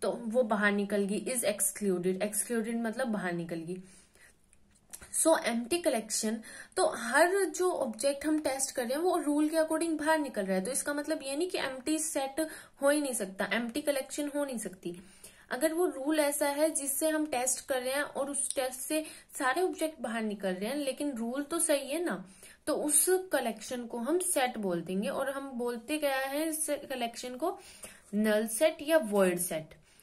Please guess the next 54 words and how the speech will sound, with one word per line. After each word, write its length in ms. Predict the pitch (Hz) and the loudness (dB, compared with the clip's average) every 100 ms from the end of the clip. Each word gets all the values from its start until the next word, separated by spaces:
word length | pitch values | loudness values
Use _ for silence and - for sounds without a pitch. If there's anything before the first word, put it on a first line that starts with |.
| - - | -14 -2
null 240 | 208 214 | 2 2
set 280 | 226 294 302 | 2 2 2
या 100 | 320 | 4
void 300 | 311 196 175 | 4 2 0
set। 280 | 175 180 175 | -2 -4 -2
और 80 | 240 | 0
denote 480 | 214 240 254 311 - | 2 0 0 -2 -2
किससे 280 | 302 - | -4 -2
करते 320 | 302 277 - 320 | -2 -2 -4 -4
हैं, 160 | 381 - - - | -4 -8 -20 -4
या 140 | 202 196 | 0 0
तो 120 | 202 | 0
ये 200 | 208 208 | 0 0
वाला 240 | 208 233 | 0 0
symbol 400 | 269 302 285 294 | -2 -2 0 0
होता 280 | 294 285 - | 0 -2 -2
है 320 | 320 370 - - _ | -4 -4 -12 -20 _
या 120 | 208 196 | 0 0
फिर 220 | 196 294 | -2 -6
इस 220 | - - | -4 -6
फाइ 360 | - - 170 165 | -4 -2 -2 -2
से 160 | 185 | -2
हम 240 | 185 240 233 | -2 -2 -2
डिनोट 340 | 196 170 156 | -2 -2 -6
करते 280 | - 156 175 | -10 -8 -4
हैं। 100 | 254 | 0
इसे 160 | 302 | 2
actual 340 | 285 285 302 285 | 2 0 -4 -2
में 120 | 294 | -2
फाइ 320 | 294 233 226 | -4 -4 -2
नहीं 120 | 247 | -4
बोलते, 340 | 254 233 233 277 | -4 -4 0 0
but 160 | 247 | 0
फाइ 340 | 247 240 202 202 | -4 -2 0 0
जैसा 260 | 202 202 | -2 -2
दिखता 360 | 214 196 190 202 | -4 -4 -6 -4
है 60 | 196 | -4
तो 120 | 214 | -4
फाइ 240 | 208 180 | -2 -2
बोल 220 | 175 165 | -4 -8
देते 340 | 151 156 151 165 | -10 -10 -12 -12
हैं, 100 | 175 | -12
ठीक 160 | 185 | -12
है। 100 | 302 - - - - - - - - - | -14 -14 -18 -20 -20 -20 -20 -20 -12 2
तो 60 | 302 | 2
हम, 360 | 277 277 262 233 | 2 -6 -10 -10
हमने, 360 | 254 254 262 | -8 -4 -4
हमें 400 | 277 254 247 247 | -4 -6 -8 -8
पता 220 | 247 254 | -6 -6
चल 180 | 254 247 | -6 -4
गया 160 | 233 269 | -4 -4
कि 140 | 285 | -4
empty 340 | 220 214 214 254 | -4 -4 -4 -6
collection 480 | 247 233 233 - | -4 -4 -4 -6